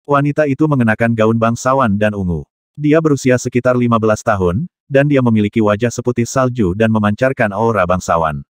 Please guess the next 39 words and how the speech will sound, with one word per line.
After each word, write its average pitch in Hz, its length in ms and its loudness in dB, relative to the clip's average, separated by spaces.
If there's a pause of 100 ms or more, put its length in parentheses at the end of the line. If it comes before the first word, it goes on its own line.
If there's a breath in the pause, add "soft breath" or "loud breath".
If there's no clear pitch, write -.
(520)
Apa 160 320 0
yang 160 80 0
membuat 127 400 0
Zhao 120 160 2
Feng 131 160 -2
terkejut 123 480 -2
adalah 107 240 2
bahwa 101 320 0
dia 120 160 0
telah 107 160 2
mencapai 110 400 -2
puncak 139 320 0
True 135 160 -2
Mystic 127 400 -2
Rank 131 240 0
dan 95 160 0
hanya 113 320 0
setengah 110 320 -2
langkah 110 400 -2
dari 113 240 0
True 113 240 0
Lord 95 240 0
Rank. 80 320 -6 (560)
Bisa 147 320 0
ditebak 135 320 0
kalau 123 240 2
gadis 117 320 -2
ini 123 160 0
tidak 110 240 -2
hanya 110 160 2
berasal 107 400 0
dari 110 160 2
latar 120 320 0
belakang 107 400 0
bangsawan, 107 560 0
dia 120 240 0
juga 110 320 0
berbakat. 87 400 -2 (1400)
Yang 143 200 2